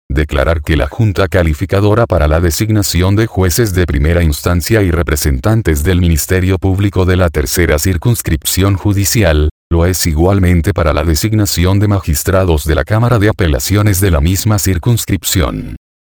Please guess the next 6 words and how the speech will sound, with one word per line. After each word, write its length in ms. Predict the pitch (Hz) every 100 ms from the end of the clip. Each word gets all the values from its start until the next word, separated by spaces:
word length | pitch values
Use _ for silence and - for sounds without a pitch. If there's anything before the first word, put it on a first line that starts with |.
| -
Cuarto, 500 | 117 120 80 98 92 - -
regístrese, 840 | 87 82 - 117 90 80 82 85 98 - _
comuníquese, 1000 | - 85 87 101 101 87 82 82 87 101 _ -
tómese 400 | 82 87 80 92
razón 600 | 98 98 80 64 57 - - _ _ _
oportunamente, 1000 | 101 82 82 110 98 101 107 71 80 78